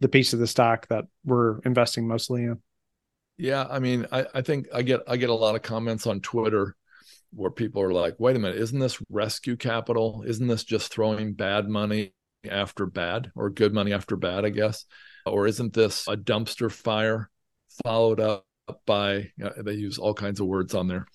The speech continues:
Speaker 2: and, uh, that I won't repeat. But at any rate, that's just not, like, that's something I would definitely ask. I would also ask to make sure that the, the person before you invest, that if they're coming in behind Fannie Mae or Freddie Mac,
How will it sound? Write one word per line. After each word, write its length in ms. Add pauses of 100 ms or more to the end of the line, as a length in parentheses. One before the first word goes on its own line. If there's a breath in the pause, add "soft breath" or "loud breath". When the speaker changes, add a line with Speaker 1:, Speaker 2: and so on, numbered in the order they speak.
(420 soft breath)
Speaker 2:
and, 240
uh, 100
that 160
I 80
won't 220
repeat. 420 (460 soft breath)
But 320
at 100
any 220
rate, 320
that's 160
just 260
not, 460 (340)
like, 220
that's 480
something 500
I 80
would 180
definitely 420
ask. 440
I 60
would 160
also 480
ask 500 (480)
to 80
make 300
sure 640 (380)
that 260
the, 260
the 120
person 440
before 300
you 100
invest, 380
that 200
if 120
they're 140
coming 340
in 160
behind 420
Fannie 320
Mae 240
or 80
Freddie 380
Mac, 400